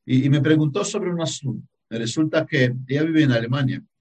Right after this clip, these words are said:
Resulta que, mm, tuvieron en su iglesia un, una visita y el predicador que,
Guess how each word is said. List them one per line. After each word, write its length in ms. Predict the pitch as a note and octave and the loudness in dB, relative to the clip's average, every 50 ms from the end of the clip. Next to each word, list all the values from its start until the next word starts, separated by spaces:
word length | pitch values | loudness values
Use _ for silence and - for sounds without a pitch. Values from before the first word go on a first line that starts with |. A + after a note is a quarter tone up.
| - - - - _ _ - | -20 -20 -20 -20 _ _ -6
Resulta 520 | A#2+ A#2+ A#2 C3+ E3+ E3+ - F#3+ F#3 F#3 | -6 -4 -4 -4 -4 -2 -2 -2 -4 -4
que, 320 | - E3+ E3 D#3 D3 C#3 C#3 | -4 -2 2 2 4 4 2
mm, 380 | - B2 B2+ B2+ B2 G#2+ - | 2 2 2 2 2 0 -2
tuvieron 580 | - B2 B2 B2+ C3+ D#3 E3 F3+ F3+ F3+ F3 E3+ B2+ | -2 -2 0 2 2 2 2 2 -2 -4 -6 -4 0
en 100 | B2+ B2+ | 0 0
su 160 | B2+ B2+ C3 | 0 0 0
iglesia 540 | B2+ B2 C3+ D3 D3+ - - F#3+ - - - | 0 0 0 0 0 -2 -2 -4 -4 -4 -6
un, 480 | A#2 A2+ A2 A2+ - - - - - _ _ _ _ _ _ _ - | -8 -8 -8 -8 -8 -8 -12 -16 -20 _ _ _ _ _ _ _ -10
una 100 | G#2+ G#2+ | -8 -8
visita 580 | - - - - C#3+ D3+ C#3+ - - - - - _ _ _ _ _ _ _ _ | -6 -8 -8 -4 -4 -4 -4 -4 -6 -8 -8 -10 _ _ _ _ _ _ _ _
y 200 | - B2 B2 C3 | -2 2 4 6
el 160 | B2+ B2+ B2+ | 6 6 6
predicador 800 | B2+ C#3 C3+ C3 C3 B2+ B2 B2 B2+ C#3+ D#3 E3+ F3 G3+ - - _ _ _ _ - | 6 4 4 4 4 4 4 2 2 2 2 2 0 -2 -6 -12 _ _ _ _ -14
que, 400 | G#2+ G#2 G#2 G#2+ G#2 G2+ - | -12 -10 -8 -8 -8 -8 -8